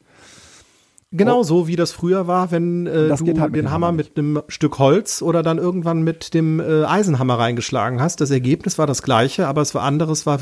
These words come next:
Speaker 1: viel, viel einfacher. <clears throat> Ich würde es tatsächlich auf diese, diese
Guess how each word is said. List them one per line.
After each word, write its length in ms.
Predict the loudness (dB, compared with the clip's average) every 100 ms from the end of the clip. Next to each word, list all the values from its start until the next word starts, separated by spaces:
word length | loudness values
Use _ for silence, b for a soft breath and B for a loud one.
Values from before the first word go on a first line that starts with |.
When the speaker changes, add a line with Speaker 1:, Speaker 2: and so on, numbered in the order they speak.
| -6
Speaker 1:
viel, 180 | -4 -4
viel 160 | -2 -2
einfacher. 540 | 0 0 -2 -4 -8 B B B B B B B 2
<clears throat> 20 | 4 4
Ich 120 | 4
würde 140 | 2 2
es 80 |
tatsächlich 360 | 0 0 0 0
auf 100 | 0
diese, 500 | -2 2 2 4 2
diese 520 | -2 0 0 0 -2